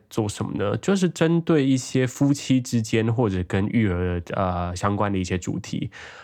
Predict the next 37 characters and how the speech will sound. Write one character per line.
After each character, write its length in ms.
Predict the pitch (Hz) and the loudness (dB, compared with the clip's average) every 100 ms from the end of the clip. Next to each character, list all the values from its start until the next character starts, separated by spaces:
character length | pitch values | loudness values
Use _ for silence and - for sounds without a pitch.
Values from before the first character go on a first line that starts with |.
| - | -4
或 200 | - 226 | 2 2
者 200 | - - | 2 -4
是， 360 | - 123 110 - | -2 0 0 0
嗯， 340 | 104 95 95 | 0 2 0
对 260 | 95 151 123 | 2 2 4
于 240 | 101 90 | 2 0
国 220 | 95 101 95 | 0 0 0
家 240 | 117 113 | 0 0
大 160 | 113 101 | 0 -2
事， 400 | 95 - - - | -4 -8 -10 -4
呃， 80 | |
这 100 | 104 | 0
样 80 | 113 | 0
讲 140 | 104 90 | 0 0
他 80 | |
们 180 | 92 101 - - | 0 0 -4 -4
OK 280 | 104 95 92 | -4 -2 -4
吗？ 160 | 87 85 | -4 0
就 120 | 160 | 0
是 60 | 147 | 2
对 160 | 143 | 0
于 40 | 113 | 0
世 220 | - 214 | 0 2
界 160 | 175 | 2
上 180 | 139 139 | 2 0
发 200 | 113 113 | 0 0
生 160 | 113 104 | 0 -2
的 40 | |
事 200 | 98 107 | -2 -6
情， 200 | 98 - 104 | -6 -6 -4
哦， 180 | 104 - | -4 0
给 140 | 113 | 2
予 160 | 120 98 | 4 2
一 80 | |
些 160 | 98 107 | 0 -2
回 240 | 98 87 | -2 -2
馈， 320 | 90 117 87 | -2 0 -2